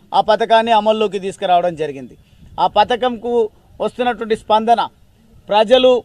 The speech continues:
ప్రశంసిస్తున్నటువంటి తీరు, ప్రభుత్వానికి ఉన్నటువంటి వెసులుబాటును అన్నింటినీ కూడా ఉపయోగించి below poverty line కింద ఉన్నటువంటి ప్రతి వర్గానికి ఆ పథకాన్ని అందించినటువంటి చరిత్ర టీఆర్ఎస్ ప్రభుత్వానికి ఉంది. అదే విషయం చెప్పిండ్రు ముఖ్యమంత్రి గారు, ఈ దళిత బంధు తరహాలోనే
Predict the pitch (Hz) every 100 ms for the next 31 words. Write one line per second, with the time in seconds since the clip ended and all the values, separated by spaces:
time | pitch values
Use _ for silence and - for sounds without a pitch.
0 | - 202 220 240 196 214 240 233 226 214
1 | 165 220 185 - _ _ _ - 190 220
2 | 240 247 240 226 240 220 226 208 214 247
3 | 254 247 220 226 226 226 220 214 208 196
4 | 233 233 226 233 269 - _ _ _ _
5 | _ 143 175 247 262 240 240 233 247 233
6 | 226 233 220 220 220 220 208 214 214 -
7 | 220 202 220 254 269 240 277 - _ -
8 | 175 190 208 226 220 220 208 202 208 208
9 | 190 202 170 220 220 269 262 - - -
10 | - - 208 208 - 190 180 165 175 165
11 | 151 139 123 _ - - - - 190 254
12 | 240 269 254 247 214 262 233 226 247 240
13 | 233 233 220 170 _ _ _ - 208 190
14 | 226 247 254 247 247 240 240 240 247 247
15 | 254 269